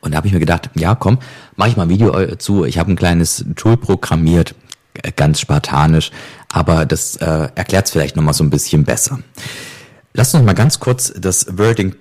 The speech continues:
probabilistisch, ähm, erklären oder, oder angucken. Ähm, nämlich probabilistische Modelle sind mathematische Modelle,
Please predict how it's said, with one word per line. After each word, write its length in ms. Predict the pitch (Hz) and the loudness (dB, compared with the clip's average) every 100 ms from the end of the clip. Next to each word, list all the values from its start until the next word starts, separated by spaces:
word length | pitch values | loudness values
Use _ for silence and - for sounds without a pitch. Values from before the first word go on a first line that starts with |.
| _ | _
probabilistisch, 960 | - 98 87 - 80 85 - 78 - - - - | -4 -2 0 -2 -2 0 -2 -4 -8 -10 -12 -2
ähm, 540 | 80 78 76 71 - - - - | 2 4 2 0 -4 -10 -8 -6
erklären 480 | - 73 69 69 69 | 0 2 2 2 -2
oder, 300 | 71 67 - | -4 -2 -2
oder 220 | - - | -2 0
angucken. 580 | 80 - 76 69 65 - | 0 0 0 -2 -4 -6
Ähm, 180 | - 78 | -4 -2
nämlich 360 | 78 85 85 - | 2 4 2 2
probabilistische 1000 | 104 104 87 90 98 135 - 120 110 101 | 2 2 4 4 4 2 0 2 2 2
Modelle 560 | 98 95 76 80 71 | 2 2 2 4 2
sind 220 | - 82 80 | 0 -2 0
mathematische 720 | 78 85 76 78 98 92 76 | 0 2 4 4 2 2 2
Modelle, 500 | 71 67 67 90 | 2 2 2 2